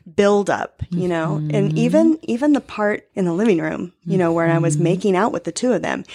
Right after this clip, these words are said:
Speaker 1: he was really
Speaker 2: Orchestrated.
Speaker 1: smart about sort of working me up to each <laughs> level.
Speaker 2: Yeah. Yeah, yeah, yeah.
Speaker 1: Uh, yeah. So that was really hot.
Speaker 2: Oof.
Speaker 1: <sighs>
Speaker 2: Yeah.
Speaker 1: Yeah. And that's not it.
Speaker 2: Okay.
Speaker 1: There was more.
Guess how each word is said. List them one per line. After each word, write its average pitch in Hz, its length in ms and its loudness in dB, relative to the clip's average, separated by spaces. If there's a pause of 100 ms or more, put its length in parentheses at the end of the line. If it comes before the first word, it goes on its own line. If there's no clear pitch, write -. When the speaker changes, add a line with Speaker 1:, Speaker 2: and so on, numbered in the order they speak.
(200)
Speaker 1:
he - 220 -6
was 220 180 2
really 220 320 0
Speaker 2:
Orchestrated. 302 120 2
Speaker 1:
smart 240 420 0
about 170 500 -6 (640)
sort 208 380 -2
of 180 280 0 (380)
working 214 480 0
me 233 220 2
up 214 200 0
to - 160 -8
each - 520 -8
<laughs> - 40 -20
level. 196 540 -2 (160)
Speaker 2:
Yeah. 165 520 0 (180)
Yeah, 185 80 4
yeah, 202 140 4
yeah. 208 360 4 (380)
Speaker 1:
Uh, 190 340 -2
yeah. 175 320 -10
So - 220 -2
that - 260 -8
was 240 200 -8
really 196 200 -4
hot. - 480 -16 (180)
Speaker 2:
Oof. 240 520 -2
Speaker 1:
<sighs> 208 260 0 (260)
Speaker 2:
Yeah. 226 540 2 (720)
Speaker 1:
Yeah. 226 260 0
And 202 160 0
that's 233 240 -4
not 247 200 -6
it. 226 320 -10 (560)
Speaker 2:
Okay. 160 720 -6
Speaker 1:
There 311 120 2
was 381 240 0
more. 285 540 2